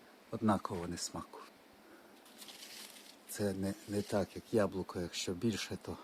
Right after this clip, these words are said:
смачніше. Коли вона в фазі технічної зрілості, вона отака салатна. Коли от вона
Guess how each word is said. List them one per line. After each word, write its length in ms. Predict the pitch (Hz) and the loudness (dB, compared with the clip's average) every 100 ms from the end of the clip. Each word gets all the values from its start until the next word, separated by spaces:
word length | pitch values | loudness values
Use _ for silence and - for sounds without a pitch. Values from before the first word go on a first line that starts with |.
| - - | -14 -12
смачніше. 800 | - 92 - 127 127 - - 90 - - - - - - - - - - - - - - - - - - - - | -4 -2 0 2 2 2 -6 -10 -12 -18 -20 -20 -20 -20 -20 -20 -20 -20 -20 -20 -20 -20 -20 -20 -20 -20 -20 -4
Коли 300 | - 117 113 | 2 6 6
вона 400 | 110 113 107 90 - | 6 6 6 2 -4
в 100 | - | 2
фазі 280 | 117 92 | 4 4
технічної 640 | 92 104 - 101 - 107 101 | -2 -4 0 0 2 2 2
зрілості, 580 | 110 113 98 - - | 4 4 4 0 -4
вона 320 | 95 101 98 92 - - - - - | -2 2 2 0 -6 -20 -20 -20 -10
отака 380 | 113 101 - 98 | -4 -4 0 0
салатна. 680 | - 110 110 123 - 117 110 - - - - - - | 2 4 6 6 4 0 0 -8 -20 -20 -18 -14 0
Коли 220 | 113 110 | 6 6
от 200 | 101 95 | 6 4
вона 320 | 92 95 95 | 2 4 4